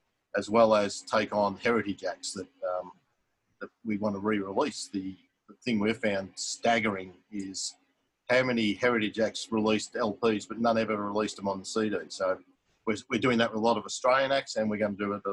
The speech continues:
with a lot of American acts coming up as well that, um, have been hidden. So if you go to w w w melodic rock records dot com at the moment, you'll find all the news there or on our Facebook.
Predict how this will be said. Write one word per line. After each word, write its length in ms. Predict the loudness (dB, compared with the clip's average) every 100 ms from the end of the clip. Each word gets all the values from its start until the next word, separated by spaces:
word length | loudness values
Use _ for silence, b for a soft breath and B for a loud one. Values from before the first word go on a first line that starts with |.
| -6
with 120 | -10 -6
a 40 |
lot 180 | -2 -2
of 60 | -2
American 360 | -2 -2 -2 -6
acts 160 | -8 -8
coming 240 | -12 -10
up 80 | -14 _
as 120 | -6
well 180 | -2 -2
that, 340 | -4 -14 _ -8
um, 120 | -8 -10 _ _ _ _ _
have 80 | -8
been 180 | -4 -2
hidden. 260 | -2 -4 -8 _ _ _
So 260 | 0 4 6
if 140 | 4
you 60 | 4
go 140 | 4
to 140 | 4 2
w 300 | 2 2 2
w 320 | 2 2 2
w 480 | 2 2 2 2 2
melodic 440 | 0 2 2 0 -8 -8
rock 240 | 0 2 2
records 520 | 0 0 2 0 0 2
dot 220 | 2 2
com 140 | 0
at 100 | 0
the 60 | 2
moment, 340 | 4 4 2
you'll 120 | -2 -2
find 320 | 4 4 4
all 100 | 2
the 100 | 0
news 280 | 0 0 2
there 340 | 4 4 2
or 160 | 2 2
on 140 | 2
our 80 | 0
Facebook. 520 | 2 2 2 -4 -4